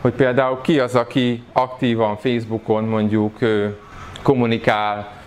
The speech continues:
exit intent témakörben, vagy, vagy pop-okkal kapcsolatban, milyen fa-, fontos cikkek vannak, vagy mondjuk e-commerce kapcsán milyen top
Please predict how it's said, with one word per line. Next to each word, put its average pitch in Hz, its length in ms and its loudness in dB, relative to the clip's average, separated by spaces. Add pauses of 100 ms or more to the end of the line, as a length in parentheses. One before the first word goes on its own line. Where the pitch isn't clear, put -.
(420)
exit 113 360 0
intent 101 460 0
témakörben, 95 920 0 (420)
vagy, 101 280 2
vagy 98 200 2
pop-okkal 110 600 0
kapcsolatban, 101 680 0
milyen 127 320 0 (100)
fa-, 113 220 -4
fontos 120 400 0
cikkek 127 480 -2
vannak, 101 500 -2
vagy 117 140 2
mondjuk 120 240 0
e-commerce 117 520 0
kapcsán 113 380 -2
milyen 117 280 -4
top 117 200 -2